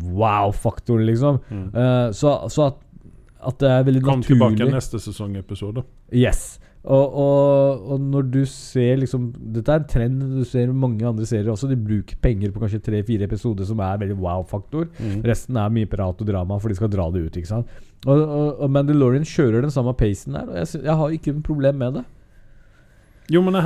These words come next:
Speaker 2: har de ikke hatt en sånn midtenepisode som var bra.
Speaker 1: Jeg
Speaker 2: Med
Speaker 1: anser
Speaker 2: tanke
Speaker 1: denne
Speaker 2: på
Speaker 1: som en midtenepisode.
Speaker 2: Ja, men med tanke på at det bare er to episoder igjen.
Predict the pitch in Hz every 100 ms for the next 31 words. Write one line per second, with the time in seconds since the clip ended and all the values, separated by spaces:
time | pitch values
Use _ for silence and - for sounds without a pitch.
0 | 160 131 135 170 175 147 165 - - 127
1 | 160 131 123 143 - 120 107 104 123 117
2 | 113 123 113 110 131 160 - - - 120
3 | 127 117 113 156 165 170 - 104 139 127
4 | 117 117 113 104 107 117 127 117 165 165
5 | 185 180 185 185 180 139 123 123 160 180
6 | 143 139 - 117 110 113 123 120 113 143
7 | 147